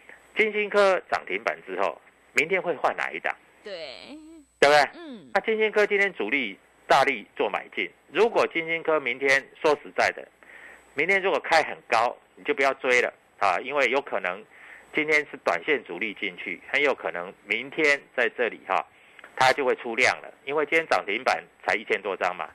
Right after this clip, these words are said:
Speaker 1: 明天搞不好搞个五千张，搞个五千张就主力会这边上下起手。但是有一，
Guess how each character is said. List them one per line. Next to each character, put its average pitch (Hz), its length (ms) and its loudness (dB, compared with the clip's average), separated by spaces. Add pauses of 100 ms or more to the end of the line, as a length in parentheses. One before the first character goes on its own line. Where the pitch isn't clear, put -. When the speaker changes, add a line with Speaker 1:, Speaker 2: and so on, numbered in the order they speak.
(680)
Speaker 1:
明 127 100 2
天 156 160 4
搞 98 160 2
不 135 80 2
好 117 200 6
搞 87 200 0
个 92 120 -4
五 82 160 -12
千 104 260 0
张， 95 180 2 (140)
搞 95 140 2
个 143 120 -2
五 127 100 -4
千 156 200 0
张 151 300 2 (120)
就 123 260 -2 (280)
主 113 120 0
力 139 120 2
会 135 100 4
这 131 80 -4
边 127 220 2
上 110 180 2
下 110 120 4
起 - 260 -12
手。 78 140 -6 (800)
但 202 140 6
是 214 120 -2
有 123 180 6
一， 165 80 4